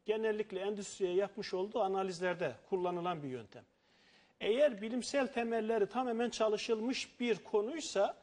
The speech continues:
siz onun altın kuralını oluşturursunuz, endüstriye yönelik hizmet verirsiniz. Ama bilimsel temeller tamamen çalışılmamışsa bilimsel olarak çalışmanız lazım. Bunun için de çalışmanın tekerrürü gerekir.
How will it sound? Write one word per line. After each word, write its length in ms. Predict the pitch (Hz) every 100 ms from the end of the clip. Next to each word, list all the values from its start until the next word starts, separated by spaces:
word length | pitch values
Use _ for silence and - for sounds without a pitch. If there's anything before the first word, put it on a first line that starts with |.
| - _
siz 280 | - 247 208
onun 400 | 233 233 233 175 - -
altın 300 | 190 190 277
kuralını 420 | - 220 196 185
oluşturursunuz, 800 | 180 202 - 233 - 262 294 262
endüstriye 480 | 226 233 220 - 208
yönelik 420 | 202 214 220 240
hizmet 360 | 214 185 190 -
verirsiniz. 580 | 175 165 143 117 - - _ _ - -
Ama 220 | 196 220 196
bilimsel 360 | 202 214 349
temeller 460 | 262 269 240 202 190
tamamen 380 | 220 220 208 190
çalışılmamışsa 800 | 220 202 - 226 226 269 - 233
bilimsel 320 | 233 214 240
olarak 280 | 202 175 160
çalışmanız 480 | 180 156 - 165 151
lazım. 180 | 131 139
Bunun 180 | 226 330
için 280 | 330 - 202
de 140 | 247 - - _
çalışmanın 560 | - 226 226 233 240 262
tekerrürü 560 | - 196 208 202 202
gerekir. 580 | 208 165 127 - - -